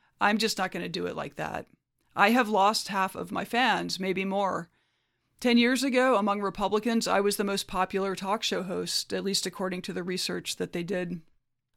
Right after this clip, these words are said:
Hosting the Academy Awards, which Jimmy Kimmel has done three times. So he's hosted twenty seventeen, twenty eighteen, and this year, twenty twenty-three. He started off the twenty twenty-three Academy Awards by addressing the va-, very famous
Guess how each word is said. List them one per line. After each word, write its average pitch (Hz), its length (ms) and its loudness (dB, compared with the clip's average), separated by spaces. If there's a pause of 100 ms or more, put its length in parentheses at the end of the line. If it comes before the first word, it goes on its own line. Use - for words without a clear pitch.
Hosting 269 720 0
the 262 180 4
Academy 285 400 6
Awards, 262 880 4
which 190 220 0
Jimmy 214 240 4
Kimmel 294 260 6
has 294 140 2
done 269 160 4
three 285 180 0
times. 302 380 -4 (560)
So 202 320 2
he's 220 220 2
hosted 233 300 2
twenty 226 280 0
seventeen, 220 560 2
twenty 208 340 -2
eighteen, 180 460 -2
and 170 260 0
this 175 180 -2
year, 175 160 -2
twenty 175 380 -6
twenty-three. 175 720 -4 (420)
He 233 200 2
started 226 480 4
off 214 260 2
the 220 80 0
twenty 214 320 -2
twenty-three 214 480 0
Academy 202 460 0
Awards 190 500 -2
by 185 280 2
addressing 185 800 -2
the 180 120 -4
va-, 175 320 -8
very 185 240 -4
famous 180 680 -4